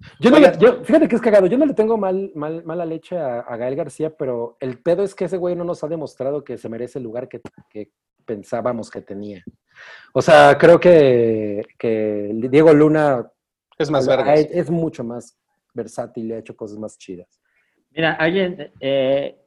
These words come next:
Speaker 3: Lion Comics nos recordó que sale Gael en Mozart
Speaker 1: En
Speaker 3: in the
Speaker 1: Mozart in
Speaker 3: Jungle,
Speaker 1: the Jungle.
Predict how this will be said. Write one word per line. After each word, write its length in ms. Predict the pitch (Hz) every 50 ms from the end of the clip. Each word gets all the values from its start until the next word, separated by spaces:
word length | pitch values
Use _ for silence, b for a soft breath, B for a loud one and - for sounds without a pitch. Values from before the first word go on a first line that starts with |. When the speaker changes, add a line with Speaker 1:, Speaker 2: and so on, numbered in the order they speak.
| _ _ _ _ -
Speaker 3:
Lion 480 | - 139 143 156 160 170 185 180 170
Comics 480 | 170 - 160 151 156 165 170 170 - -
nos 160 | 120 110 -
recordó 520 | 113 113 - - 117 110 113 117 127 123 127
que 100 | - 127
sale 840 | - 139 127 120 123 131 131 131 123 120 110 104 104 101 98 101
Gael 360 | 101 107 107 107 113 117 120 -
en 180 | 120 117 123 - -
Mozart 400 | 117 120 135 131 - 147 131 120
Speaker 1:
En 60 | 120
Speaker 3:
in 40 | 123
the 60 | 135
Speaker 1:
Mozart 280 | 151 - 165 147 131 127
in 60 | 120
Speaker 3:
Jungle, 220 | 127 131 120 113
Speaker 1:
the 100 | 107 123
Jungle. 380 | 127 123 123 113 110 104 104